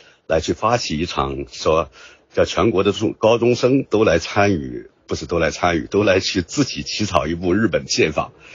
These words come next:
呃，根据每个人的想象来去，来去，来去制定自己心目中理想的日本国宪法。呃，像这样的活动可能完全不可以想象说叫高中生来去起草一部日本国的民法典，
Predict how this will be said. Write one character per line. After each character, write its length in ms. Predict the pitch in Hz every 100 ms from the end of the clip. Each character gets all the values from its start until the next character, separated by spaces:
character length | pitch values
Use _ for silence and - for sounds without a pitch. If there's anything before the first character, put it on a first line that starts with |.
| - -
呃， 520 | - 76 73 71 71 57 - - _ _ _ _ _ _ -
根 100 | 113
据 100 | 98
每 180 | 90 -
个 80 | 90
人 120 | 76
的 60 | 82
想 240 | - 62
象 260 | - 82 - - - -
来 120 | -
去， 400 | 73 80 73 69
来 140 | 73 71
去， 320 | - 76 73
来 180 | 71 78
去 380 | - 85 76 71
制 420 | - - - 80
定 140 | 82
自 160 | 78 110
己 400 | 71 69 69 - -
心 280 | - - 107
目 120 | 87
中 240 | 82 78
理 160 | 69 90
想 260 | - 71
的 140 | 65 76
日 160 | 92
本 180 | 92 69
国 160 | 65 78
宪 220 | - 90
法。 220 | 78 71 - - - - -
呃， 240 | - 82 85
像 180 | 120
这 120 | 127 180
样 80 |
的 80 | 139
活 180 | - 95
动 200 | 110 98
可 120 | -
能 320 | 80 90 101 90 - _ _ _
完 160 | 101 131
全 180 | 135 117
不 120 | 104
可 140 | -
以 80 | 98
想 260 | - 71 62
象 200 | 87 73
说 320 | - 80 82
叫 180 | - 85
高 200 | 98 95
中 140 | 95
生 200 | - 98
来 140 | 90
去 140 | 78 78
起 180 | - 90
草 220 | - 69
一 60 |
部 260 | 73 85 78
日 140 | 98
本 200 | 120 76
国 220 | 69 - 85
的 120 | 90
民 220 | 73 101
法 180 | 131 117
典， 160 | 82